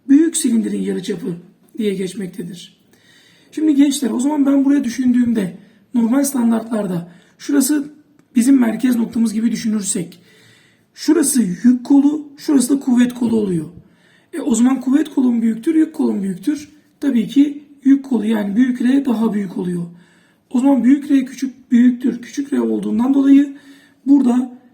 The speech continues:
her zaman ne var arkadaşlar? Kuvvet kazancı var. Her zaman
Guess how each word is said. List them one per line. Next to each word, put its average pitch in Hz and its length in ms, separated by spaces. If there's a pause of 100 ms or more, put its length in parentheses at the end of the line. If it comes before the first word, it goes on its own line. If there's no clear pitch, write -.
(120)
her 277 340
zaman 214 420
ne 240 100
var 262 180
arkadaşlar? 254 600 (460)
Kuvvet 240 400
kazancı 185 480
var. - 320 (800)
Her 247 220
zaman 214 500